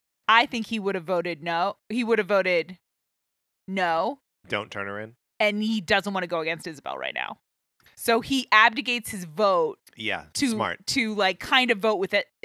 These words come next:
Speaker 1: not vote against Isabel.
Speaker 2: Right,
Speaker 1: That's
Speaker 2: he,
Speaker 1: my
Speaker 2: he
Speaker 1: headcanon,
Speaker 2: abstains. Yeah, that,
Speaker 1: is that he
Speaker 2: that makes
Speaker 1: really
Speaker 2: sense.
Speaker 1: would vote not to kill this young girl he has never met before.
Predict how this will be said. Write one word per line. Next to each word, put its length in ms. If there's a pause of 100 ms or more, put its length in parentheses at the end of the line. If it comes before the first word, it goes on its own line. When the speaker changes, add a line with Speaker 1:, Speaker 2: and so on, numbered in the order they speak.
(200)
Speaker 1:
not 300
vote 180
against 420
Isabel. 420
Speaker 2:
Right, 220
Speaker 1:
That's 180
Speaker 2:
he, 40
Speaker 1:
my 120
Speaker 2:
he 160
Speaker 1:
headcanon, 40
Speaker 2:
abstains. 560
Yeah, 240
that, 180
Speaker 1:
is 120
that 180 (180)
he 260
Speaker 2:
that 140
makes 80
Speaker 1:
really 140
Speaker 2:
sense. 160
Speaker 1:
would 180
vote 460
not 400
to 240 (100)
kill 220
this 180
young 160
girl 180
he 140
has 140
never 180
met 160
before. 380